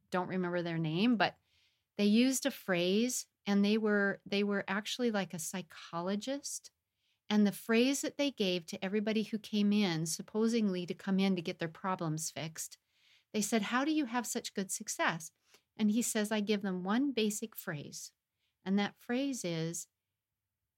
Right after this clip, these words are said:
'Every day, in every way, I'm getting better and better.'" Because that's what every day is about. We live one day at a time,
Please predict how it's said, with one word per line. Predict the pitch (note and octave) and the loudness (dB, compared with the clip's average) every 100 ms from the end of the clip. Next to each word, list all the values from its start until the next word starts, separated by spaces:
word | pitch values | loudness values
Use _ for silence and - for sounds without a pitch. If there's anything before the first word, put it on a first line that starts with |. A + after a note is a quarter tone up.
| _ | _
'Every | F3 G3 B3+ C#4+ | -2 0 0 0
day, | G#3 E3 D#3+ E3 E3 _ _ _ - | 0 2 0 -2 -6 _ _ _ -8
in | F3 - | -8 -4
every | E3 E3 G3+ A#3+ | -6 -2 0 0
way, | B3+ A#3+ E3 D#3+ D#3+ - - | -2 -4 -4 -4 -6 -10 -8
I'm | F#3+ | -6
getting | F#3 F#3 F#3+ F#3+ | -4 -4 -4 -4
better | F3 F3 F3+ - | -4 -6 -8 -6
and | F#3+ F#3+ | -6 -4
better.'" | G#3 F#3+ E3 D#3+ D#3+ _ _ _ _ | -8 -6 -6 -8 -10 _ _ _ _
Because | G#3+ A3 G#3 | -6 -4 -4
that's | - A3+ C4+ - | -2 -4 -4 -6
what | D4 | -4
every | B3+ A3+ A#3+ | -2 -2 -4
day | G#3 G#3 | -2 -4
is | G#3+ | -4
about. | A3+ C4+ A#3 F#3+ | -6 -2 -2 -2
We | G#3 | -2
live | G3+ G3 | -2 -4
one | F3+ F#3+ A3 | -4 0 0
day | B3 B3 | 2 0
at | C4 | -2
a | D4 | -8
time, | - F3 D#3+ D#3+ | -6 -4 -2 -4